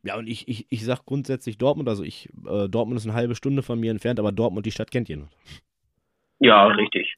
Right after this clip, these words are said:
Speaker 1: Ja.
Speaker 2: Mit, mit was anderem können wir, denke ich mal, auch nichts anfangen.
Speaker 1: Wahrscheinlich. Ja, da, das einzig Schöne ist halt, äh, wenn ich mich hier ins Auto setze, ich brauch gefühlt eine Stunde, Stunde zwanzig Minuten bin ich über die holländische Grenze und dann Vollgas.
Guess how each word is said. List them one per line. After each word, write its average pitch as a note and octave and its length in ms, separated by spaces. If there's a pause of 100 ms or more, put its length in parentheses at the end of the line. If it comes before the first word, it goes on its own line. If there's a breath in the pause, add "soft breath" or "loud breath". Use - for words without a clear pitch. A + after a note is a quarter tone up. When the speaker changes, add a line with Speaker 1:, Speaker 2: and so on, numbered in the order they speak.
Speaker 1:
Ja. A2+ 140
Speaker 2:
Mit, A2 180
mit G#2 540
was A2 160
anderem A2 320 (160)
können G#2 280
wir, G#2 200 (160)
denke A2+ 220
ich A2 60
mal, A2 100
auch A#2 80
nichts A#2 180
anfangen. - 320 (100)
Speaker 1:
Wahrscheinlich. G3 520 (260)
Ja, B2+ 100
da, C#3 120
das B2 180
einzig D#3 320
Schöne F3+ 260
ist F3+ 160
halt, F#3+ 220
äh, E3 340
wenn D#3 100
ich D3+ 100
mich D3+ 120
hier D#3 120
ins C#3+ 140
Auto D3+ 260
setze, D#3+ 360
ich - 140
brauch C3+ 400
gefühlt D#3+ 540
eine C3+ 100
Stunde, E3+ 380
Stunde E3 280
zwanzig D3 340
Minuten D3 280
bin C#3+ 100
ich C3+ 100
über C3+ 120
die C3+ 100
holländische C3+ 360
Grenze G#2 400
und F2+ 100
dann G2 120
Vollgas. F#2+ 440